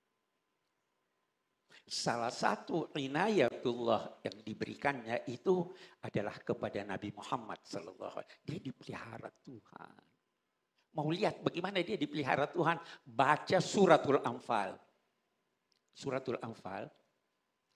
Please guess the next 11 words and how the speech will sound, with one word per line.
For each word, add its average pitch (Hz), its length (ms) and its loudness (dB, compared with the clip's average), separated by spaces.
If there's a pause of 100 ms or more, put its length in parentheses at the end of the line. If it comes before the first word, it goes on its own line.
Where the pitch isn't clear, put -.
(240)
itu 143 340 -6 (240)
berbicara 117 800 -4
antara 113 480 -6
lain 127 320 -6
menyangkut 117 560 -6
perang 110 400 -6
Badar. 117 400 -2 (1400)
Itu - 220 -6
Tuhan - 420 -6
mau 147 400 0
begitu. 139 460 -4